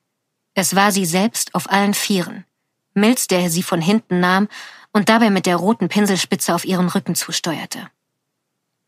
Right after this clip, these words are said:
Scham und Schmerz nahm ihr die Luft, und als sie im Video lustvoll aufschrie, während Mills in sie eindrang, traten ihr die Tränen in die Augen.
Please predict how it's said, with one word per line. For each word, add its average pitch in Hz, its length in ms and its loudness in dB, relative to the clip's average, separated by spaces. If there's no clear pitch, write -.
Scham 202 500 0
und 156 180 -6
Schmerz 190 400 -2
nahm 185 260 2
ihr 180 100 0
die 180 120 0
Luft, 185 320 -4
und 208 120 -2
als 240 180 2
sie 214 100 -2
im 190 140 0
Video 202 260 2
lustvoll 190 520 0
aufschrie, 202 520 0
während 196 260 0
Mills 214 280 2
in 202 80 0
sie 185 140 0
eindrang, 190 580 2
traten - 360 0
ihr 214 80 2
die 208 140 0
Tränen 185 300 -2
in 175 120 -6
die 180 140 -6
Augen. 165 340 -6